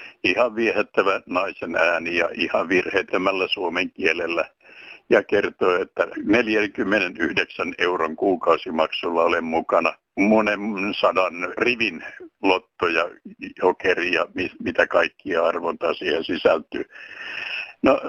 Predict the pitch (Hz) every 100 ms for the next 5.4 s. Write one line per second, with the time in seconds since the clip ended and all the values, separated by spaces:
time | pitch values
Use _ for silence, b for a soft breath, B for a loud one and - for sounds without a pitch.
0 | - 113 127 107 117 104 151 - - 117
1 | 131 - 117 - 120 104 - 101 98 B
2 | B B B B B B - 110 85 92
3 | 90 - 92 87 92 95 90 - - -
4 | 117 123 120 110 - 117 - 113 120 -
5 | 101 98 95 -